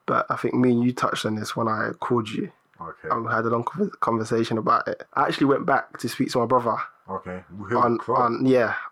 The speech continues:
Speaker 1: on our conversation. What did he say? The guy was like, 'cause you know how me and you had an argument
Speaker 2: Yeah.
Speaker 1: about that, about saying how obviously certain friendship group only shows
Speaker 2: Certain aspects.
Speaker 1: certain aspects.
Speaker 2: Yeah.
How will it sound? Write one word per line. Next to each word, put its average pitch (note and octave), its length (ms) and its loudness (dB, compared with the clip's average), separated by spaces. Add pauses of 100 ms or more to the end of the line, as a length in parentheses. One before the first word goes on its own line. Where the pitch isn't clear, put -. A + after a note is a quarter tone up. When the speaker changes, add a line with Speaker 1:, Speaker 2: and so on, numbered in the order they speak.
Speaker 1:
on A#2+ 140 0
our A2+ 60 2
conversation. B2 760 0
What E3+ 260 -2
did C#3+ 120 4
he C#3+ 60 2
say? A2+ 320 -4
The B2 100 -6
guy C#3 180 2
was D3+ 160 0
like, C3+ 200 -2 (340)
'cause B2 120 2
you A#2+ 60 4
know C3+ 100 6
how C#3 180 8
me C3+ 200 8
and C3 80 6
you B2 180 6
had A#2 180 2
an A#2+ 80 6
argument A#2+ 480 2
Speaker 2:
Yeah. F#2+ 360 -6
Speaker 1:
about A#2 300 2
that, A2 260 2
about A#2 280 2
saying A#2+ 260 4
how A#2 520 4
obviously A#2 460 0 (240)
certain C3 480 2
friendship C3 440 0
group - 320 0 (100)
only B2 240 2
shows A2+ 500 2
Speaker 2:
Certain F2+ 300 -8
aspects. F2 680 -10
Speaker 1:
certain B2 280 2
aspects. - 680 -2
Speaker 2:
Yeah. E2 160 -14